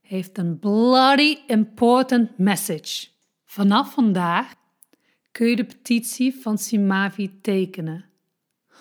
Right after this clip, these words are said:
om politieke aandacht te vragen voor het probleem van menstruatiearmoede.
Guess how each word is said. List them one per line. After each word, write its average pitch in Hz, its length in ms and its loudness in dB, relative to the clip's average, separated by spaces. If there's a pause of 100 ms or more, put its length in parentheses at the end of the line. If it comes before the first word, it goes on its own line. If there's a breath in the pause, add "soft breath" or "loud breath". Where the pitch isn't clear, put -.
(160 soft breath)
om 202 180 -2
politieke 214 760 -4
aandacht 220 460 0
te 208 120 -8
vragen 202 560 -2
voor 214 280 -4
het - 160 -6
probleem 190 600 -2
van 180 280 -4
menstruatiearmoede. 185 1900 -4